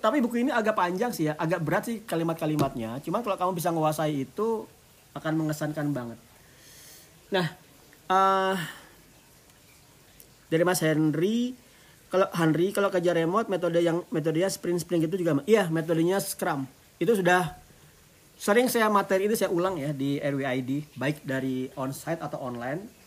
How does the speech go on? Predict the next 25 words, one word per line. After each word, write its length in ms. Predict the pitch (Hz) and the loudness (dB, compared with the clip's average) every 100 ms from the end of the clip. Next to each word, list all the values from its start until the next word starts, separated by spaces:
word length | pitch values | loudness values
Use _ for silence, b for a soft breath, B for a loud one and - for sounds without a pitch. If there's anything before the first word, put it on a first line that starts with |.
| - | -12
Kalau 160 | - 156 | -4 0
kalian 160 | 165 156 | 0 2
gabung, 320 | 131 139 175 | 0 0 0
kalian 160 | 180 | 0
bisa 240 | 175 160 147 | 0 0 0
nyimak 240 | 143 151 | 0 -2
materi 320 | 151 139 147 | -2 -4 -4
sebelumnya, 480 | 143 131 120 139 165 | -2 -4 -2 -2 -2
atau 240 | 160 170 - | -2 -4 -4
kalau 160 | 160 | -4
kalian 160 | 156 147 | -2 0
minta 240 | 143 175 | 0 -2
akan 160 | 165 156 | -4 -4
saya 160 | 151 | -4
buka, 320 | 131 123 151 - - | -8 -6 -8 -10 -20
eh, 480 | - - 135 131 131 | -20 -10 -6 -4 -2
materi 480 | 127 123 131 131 131 | -4 -4 -2 -2 0
baru 240 | 127 147 | 0 -2
tentang 400 | 135 127 131 127 | -4 -8 -6 -6
sprint, 480 | - - - 143 117 | -8 -12 -6 -4 -4
itu 160 | 143 160 | -6 -6
tentang 240 | 147 - 135 | -4 -4 -6
Scrum, 320 | - 135 131 | -6 -6 -4
itu 160 | 143 165 | -2 -2
wajib. 400 | 143 - 151 | -4 -4 -8